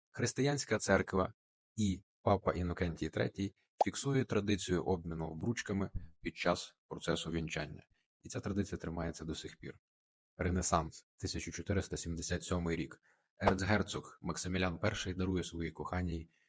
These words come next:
першу в історії каблучку з діамантом. І тим самим задає певний тренд для всієї європейської знаті. І вже аж тільки в дев'ятнадцятому столітті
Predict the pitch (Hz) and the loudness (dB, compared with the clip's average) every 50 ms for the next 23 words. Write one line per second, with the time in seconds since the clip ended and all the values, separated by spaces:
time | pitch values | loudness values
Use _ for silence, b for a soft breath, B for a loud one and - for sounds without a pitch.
0 | _ _ _ - 117 123 - - 120 110 104 - - 101 92 87 90 85 90 98 | _ _ _ 4 4 4 4 2 2 2 2 2 4 4 4 6 4 2 0 -2
1 | b b b b _ - 80 82 90 - - - - 82 - - - - 85 85 | b b b b _ -6 -2 0 0 0 0 -2 -6 -8 -8 -8 -8 -8 -2 0
2 | 82 80 80 78 76 73 76 - - - - _ _ _ _ _ 110 107 - 110 | 0 2 2 2 0 -2 -4 -10 -14 -20 -20 _ _ _ _ _ -2 0 2 0
3 | 98 92 - 120 123 117 101 95 90 90 90 90 - 85 - - 104 104 104 101 | 0 4 4 4 4 6 4 4 2 2 4 4 4 4 4 4 4 4 6 4
4 | 95 90 - - 104 113 120 113 - - - 90 87 82 - - 82 90 95 101 | 4 2 4 4 4 4 2 0 -4 -6 -6 -4 -4 -4 -4 -2 0 2 2 4
5 | 98 95 - - 90 85 85 87 82 - - 85 82 - - 85 82 82 78 80 | 2 0 0 -2 -2 -2 -2 -2 -2 0 -2 -2 -2 -2 -2 -2 -2 0 -2 -4
6 | 76 71 - - - _ _ _ _ _ _ _ _ _ _ _ _ 110 117 107 | -6 -6 -8 -12 -20 _ _ _ _ _ _ _ _ _ _ _ _ -2 0 0
7 | 104 104 110 131 131 - - 110 101 98 - - - - 101 104 107 98 - 92 | 0 2 4 4 4 4 4 4 4 4 4 -2 0 2 2 2 2 0 -2 -4
8 | 80 80 87 85 80 78 - 107 113 - - - - 95 90 85 85 - - - | -2 2 2 2 2 2 2 2 0 0 0 -4 -2 -2 -2 -2 -4 -2 0 2
9 | 90 85 78 - - - 82 | 2 2 0 -2 -6 -14 -20